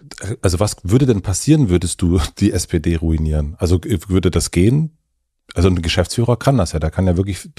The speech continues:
komplette Fehlentscheidungen treffen, Geld veruntreuen, was nicht alles. Also es gibt ja verschiedenste,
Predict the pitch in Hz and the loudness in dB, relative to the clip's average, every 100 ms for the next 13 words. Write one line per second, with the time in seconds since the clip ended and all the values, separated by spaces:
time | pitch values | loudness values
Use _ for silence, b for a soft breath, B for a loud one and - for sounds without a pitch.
0 | - 95 98 104 - 117 117 113 113 110 | -4 -2 -2 -2 -2 -2 -2 0 0 0
1 | 110 - 107 110 110 B B B B - | -2 -4 -4 -4 -6 B B B B 0
2 | 98 143 - - - - 117 - _ B | 2 0 -6 -10 -10 -14 -18 -20 _ B
3 | B - - - 110 - 104 101 104 101 | B -4 -4 2 2 2 2 2 4 2
4 | 104 110 - 208 127 123 107 - 107 82 | 2 -2 -8 -14 -16 -6 -2 0 0 2
5 | 85 80 - - 92 - 87 107 104 - | 0 0 -2 0 0 0 -4 -2 -2 0
6 | 95 92 92 90 | 2 4 2 0